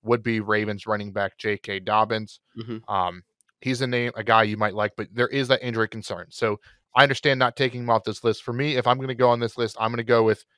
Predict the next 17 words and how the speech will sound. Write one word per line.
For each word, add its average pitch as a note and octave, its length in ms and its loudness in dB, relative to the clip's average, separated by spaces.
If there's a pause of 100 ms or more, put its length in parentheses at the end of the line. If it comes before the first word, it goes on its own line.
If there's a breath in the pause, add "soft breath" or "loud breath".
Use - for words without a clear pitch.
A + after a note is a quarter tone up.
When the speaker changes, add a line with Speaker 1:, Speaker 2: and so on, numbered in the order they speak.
(380)
Speaker 1:
Cam B2+ 240 -2
Akers C#3+ 320 -2
just B2 180 0
'cause B2 100 2
I A2 100 4
think A2+ 220 -4
the G#2 100 -2
Rams G2+ 280 0
are G2 100 -2
a G2 60 -2
lot G2 220 0
better G2 240 -4
than F#2+ 160 -8
the F2+ 60 -12
Bears. - 420 -16 (400)
Like, G#2 200 0
I, A2 160 4